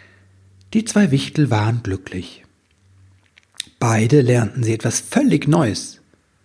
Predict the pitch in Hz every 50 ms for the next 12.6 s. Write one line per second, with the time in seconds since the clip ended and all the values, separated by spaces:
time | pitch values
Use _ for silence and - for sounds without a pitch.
0 | _ _ _ _ _ _ _ - 143 127 113 107 104 107 113 - - - 117 110
1 | 104 110 107 101 92 - - - 101 - 120 113 92 82 - - - - _ _
2 | _ _ _ _ _ _ _ _ - - - - - - - - 95 - - -
3 | 117 147 143 - - 104 95 - 131 151 - - - - - - - - - -
4 | - - - - - - - - - - 120 160 202 165 139 117 110 104 95 -
5 | - - 110 - - - - - - - - - _ _ _ _ _ _ _ _
6 | - - - 131 120 104 - 95 82 82 87 87 - - - - - - 85 87
7 | 90 - - - - - - - - - - - - - - - - - _ _
8 | _ _ _ _ _ _ _ _ _ _ _ _ _ _ _ _ _ _ _ _
9 | _ _ _ _ - - - - _ _ _ _ - - - 117 123 123 110 110
10 | 107 - 139 - - - - - - - - - - 120 127 131 127 127 127 -
11 | - 117 123 139 160 156 - - 120 123 123 - 151 - 101 98 90 98 101 95
12 | 104 98 - - - 104 92 82 - - - -